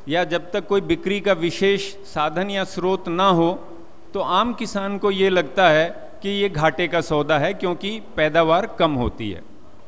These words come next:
आज की इस बैठक का उद्देश्य, इस जन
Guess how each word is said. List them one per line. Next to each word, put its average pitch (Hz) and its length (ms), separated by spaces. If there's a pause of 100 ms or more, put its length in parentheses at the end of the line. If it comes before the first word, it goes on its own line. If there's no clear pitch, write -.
(1160)
आज 208 540
की 226 100
इस 214 280
बैठक 170 460
का 202 120
उद्देश्य, 185 560
इस 190 240
जन 180 260